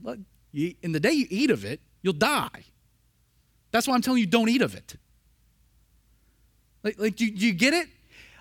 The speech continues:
All those trees, man, rock, have fun,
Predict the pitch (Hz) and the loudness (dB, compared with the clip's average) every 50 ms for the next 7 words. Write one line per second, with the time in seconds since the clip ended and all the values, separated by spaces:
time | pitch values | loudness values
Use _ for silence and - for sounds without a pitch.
0 | _ - 254 277 320 359 359 370 370 359 - - - - 311 330 349 359 349 269 | _ 4 6 8 8 8 8 6 6 6 4 4 2 2 4 4 6 6 6 6
1 | 302 302 302 277 262 285 311 349 339 294 - - - - - - - _ _ _ | 6 6 6 6 6 6 8 8 6 6 2 -2 -10 -16 -16 -20 -20 _ _ _
2 | _ - 302 330 330 - - 330 330 330 330 302 262 214 175 | _ 4 6 6 6 4 4 4 6 6 8 6 6 4 2